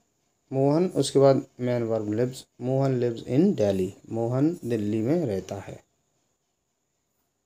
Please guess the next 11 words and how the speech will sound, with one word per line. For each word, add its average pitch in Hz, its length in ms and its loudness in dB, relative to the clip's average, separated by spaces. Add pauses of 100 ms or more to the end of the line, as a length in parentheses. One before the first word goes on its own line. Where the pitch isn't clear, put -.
(2000)
आठवां 160 340 6
देखते 165 300 6
हैं, 175 240 6 (560)
play 143 280 10
we 127 280 2 (380)
every 120 360 2
hockey 107 380 0
day, 101 140 -2 (180)
सब्जेक्ट 151 540 0
है 151 100 8
we, 113 280 0